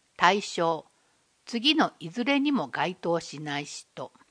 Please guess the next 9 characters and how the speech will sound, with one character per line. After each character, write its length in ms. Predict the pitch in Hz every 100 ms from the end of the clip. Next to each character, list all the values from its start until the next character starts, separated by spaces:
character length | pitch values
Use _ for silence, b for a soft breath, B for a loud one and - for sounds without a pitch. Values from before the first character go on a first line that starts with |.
| _ _ _ _ _ _ _ _ _ _ _ _ _ _ _ _ _ _ _ _ _ _ _ _ _ _ _ -
病 320 | 202 240 247
院 220 | 240 226
ま 120 | 220
た 140 | - 135
は 120 | 139
診 340 | - 226 226
療 260 | 208 202 190
所 140 | 185
に、 240 | 175 175